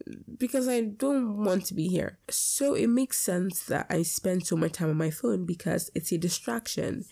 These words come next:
And if I find something that I love to do that gives me the same satisfaction as using my phone, I wouldn't go on my phone that much. That's why when you, like, have really good friends and you spend time with them, you forget that you own a phone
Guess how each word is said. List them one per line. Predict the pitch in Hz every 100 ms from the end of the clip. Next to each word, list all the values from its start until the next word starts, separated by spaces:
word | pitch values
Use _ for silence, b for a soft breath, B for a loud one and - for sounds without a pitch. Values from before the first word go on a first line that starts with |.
| B B B B _ -
And | 180
if | 180
I | 185
find | 180 - 247 269
something | - 185 - 170
that | 160
I | 160
love | 170 196 -
to | -
do | 156 143 - 214 B B B -
that | 180 175
gives | 226 214
me | 190
the | 175
same | 175 175 185
satisfaction | 175 170 165 - 180 180 180
as | - 165 - 170
using | 170 185 185
my | 170 151
phone, | - 156 156 208 - b b b -
I | 202
wouldn't | 185 240 269 208
go | 175
on | 156
my | 151
phone | - 160 156
that | - -
much. | - - - B B -
That's | 277
why | 247
when | 226 202
you, | 185 170
like, | 160 - - _ -
have | - 196 -
really | 170 185
good | 180 165
friends | - 147 151 156
and | 156
you | 156
spend | 156 - 175 170
time | 175 160
with | 165
them, | 160 151 175 B B _
you | 190
forget | - 185 214
that | 208
you | - -
own | 175 175
a | -
phone | 160 - -